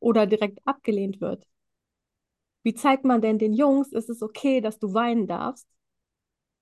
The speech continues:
Wie darf man den Mädchen sagen, „Du darfst definitiv Grenzen setzen, wenn du das willst“, und auch sehr deutlich? Und all diese Sachen werden nicht vermittelt. <laughs> Und dann wundern wir uns, warum, wieso, weshalb Kinder, Jugendliche,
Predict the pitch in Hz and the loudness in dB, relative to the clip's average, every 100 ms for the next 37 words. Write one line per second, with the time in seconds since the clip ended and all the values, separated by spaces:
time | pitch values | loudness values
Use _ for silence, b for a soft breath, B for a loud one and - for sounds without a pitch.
0 | _ _ - 220 233 240 226 214 220 254 | _ _ -6 0 0 2 2 2 2 2
1 | - 214 196 175 170 196 196 202 196 202 | 0 -4 -2 -4 -4 -6 -8 -6 -2 0
2 | 202 - - 226 233 262 254 254 - 254 | 0 -2 0 2 4 2 2 -2 0 0
3 | 320 - 175 - - 185 185 185 190 - | 0 -2 -4 -4 -6 -8 -6 -8 -8 -6
4 | 175 208 196 - 190 - 202 262 214 196 | -6 -4 -6 -4 -6 -2 0 2 2 0
5 | 170 220 - _ _ _ _ _ _ - | -2 -4 -6 _ _ _ _ _ _ -4
6 | 233 254 311 262 226 214 254 262 220 226 | 0 2 2 2 0 0 -2 -2 -4 -4
7 | - - _ _ - 220 240 240 226 - | -6 -14 _ _ -8 -2 0 0 -2 -4
8 | 190 220 269 196 208 214 _ _ _ - | -4 -2 -2 -2 -4 -8 _ _ _ -12
9 | - _ _ _ _ _ _ _ - 262 | -12 _ _ _ _ _ _ _ -2 2
10 | 320 311 403 480 285 226 208 294 - 254 | 6 6 6 4 4 4 2 2 0 0
11 | 220 302 381 277 247 262 247 247 220 277 | 0 0 0 0 0 0 -2 -2 -2 -2
12 | - 294 330 330 269 302 277 202 240 254 | -4 -4 0 0 -2 -4 -6 -8 -6 -6
13 | 262 | -6